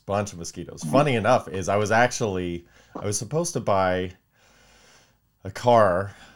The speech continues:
Speaker 1: from this chick who was with my buddy at the time. They're now married. They're fine. We're just not friends anymore. <laughs>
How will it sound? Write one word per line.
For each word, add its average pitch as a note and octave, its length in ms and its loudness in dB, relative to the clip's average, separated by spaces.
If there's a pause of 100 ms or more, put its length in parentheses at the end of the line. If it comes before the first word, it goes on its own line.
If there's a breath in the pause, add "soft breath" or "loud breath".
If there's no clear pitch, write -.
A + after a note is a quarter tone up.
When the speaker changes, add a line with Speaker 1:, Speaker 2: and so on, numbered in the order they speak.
(120)
Speaker 1:
from G2+ 360 2
this G2 260 0
chick G#2 420 0
who A2+ 140 -4
was F2 560 -4
with G2 280 -4
my G2+ 120 2
buddy F#2 340 -2
at E2+ 140 -4
the F2 100 -8
time. E2+ 480 -8 (440)
They're F#2+ 140 -4
now G2+ 200 2
married. E2+ 380 -2
They're F#2 120 -2
fine. D#2 400 -6
We're F2 140 -4
just D#2 200 -10
not D2+ 200 -10
friends D2+ 240 -8
anymore. D2+ 520 -12
<laughs> - 40 -20